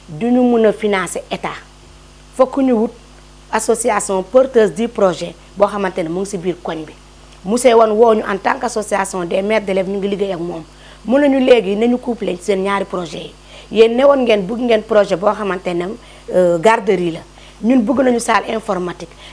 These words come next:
Nañ ko boole léegi def ko benn projet, tëgg ko, jébbal leen ko. Ba ñu d'accordé, ñu financé ñu, salle baa ngi foofu tey. Bi salle bi xasee ba tabax, ba taxaw, man mii maa jéngu woon sax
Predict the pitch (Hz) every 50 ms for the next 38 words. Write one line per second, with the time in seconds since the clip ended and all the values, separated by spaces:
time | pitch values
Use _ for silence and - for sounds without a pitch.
0 | - 240 247 240 262 254 - - 240 202 233 262 233 226 220 220 220 214 185 185
1 | 185 220 - - - 175 156 214 247 277 285 - - 254 220 208 185 190 190 185
2 | - 277 208 220 - - 190 233 240 - - - - - 156 160 285 254 - 208
3 | 233 220 208 190 165 156 - 143 - - - - - - - - - - - -
4 | - 165 202 240 254 226 - 247 - - - 208 196 185 196 226 240 226 214 208
5 | 233 220 - 254 247 240 220 208 - - 175 165 208 277 - - - - - -
6 | - 214 196 190 170 170 185 180 180 175 151 180 196 185 - 185 - 165 165 -
7 | - - - - - - - 175 185 247 - - 254 254 254 - 247 - - 247
8 | 240 233 202 190 180 208 240 233 - 262 208 190 - - 214 262 269 - 262 -
9 | 170 175 269 294 - - - - - - - - 190 214 240 254 269 277 294 302
10 | 285 277 233 214 190 165 226 262 262 254 240 233 220 190 185 - 214 202